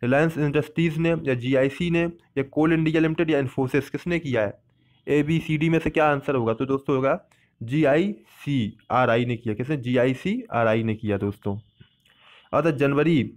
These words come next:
दो हज़ार अठारह को लोकसभा ने उच्च न्यायालय तथा उच्चतम न्यायालय न्यायाधीश वेतन तथा सेवा की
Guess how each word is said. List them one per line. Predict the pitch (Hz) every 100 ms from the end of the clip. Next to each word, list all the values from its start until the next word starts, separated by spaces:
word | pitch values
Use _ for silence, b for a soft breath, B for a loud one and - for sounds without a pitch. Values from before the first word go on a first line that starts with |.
| -
दो | 127 123 151
हज़ार | 156
अठारह | 131 127 151 143
को | 131
लोकसभा | 117 139 165 170 131 147
ने | 156 170
उच्च | - 156 -
न्यायालय | 139 135 139 160
तथा | 143 139 -
उच्चतम | - 131 147 165
न्यायालय | 156 143 147 160
न्यायाधीश | 143 139 151 143
वेतन | 127 135 165
तथा | 160 156 165
सेवा | - 139 156
की | 151